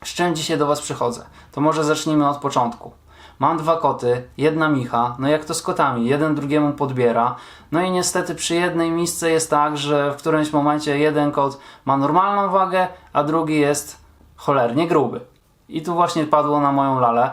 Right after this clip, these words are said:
Fakt, że drugi kot Gapek na pewno nie należy do najchudszych, ale też nie jest takim grubasem jak Lala. Zresztą zobaczcie sami. To jest Gapek.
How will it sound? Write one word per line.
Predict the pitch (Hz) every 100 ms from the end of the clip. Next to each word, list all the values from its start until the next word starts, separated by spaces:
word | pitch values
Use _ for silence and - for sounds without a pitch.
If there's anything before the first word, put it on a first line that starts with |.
| -
Fakt, | 175 175
że | 156 165 -
drugi | 143 160 156 147
kot | 151 135
Gapek | 143 139 143 143
na | 151
pewno | 151 160 156 151 147
nie | 151
należy | 151 151 151
do | 143
najchudszych, | 151 147 151 151 - 151
ale | 143 151
też | 156 156
nie | 156
jest | 151 151
takim | 151 156 160
grubasem | 160 156 160 170
jak | 175
Lala. | 180 165 131 107 -
Zresztą | 139 180 - 180
zobaczcie | 165 160 160 - 135
sami. | 127 117 107
To | - 165
jest | 185
Gapek. | 147 123 123 123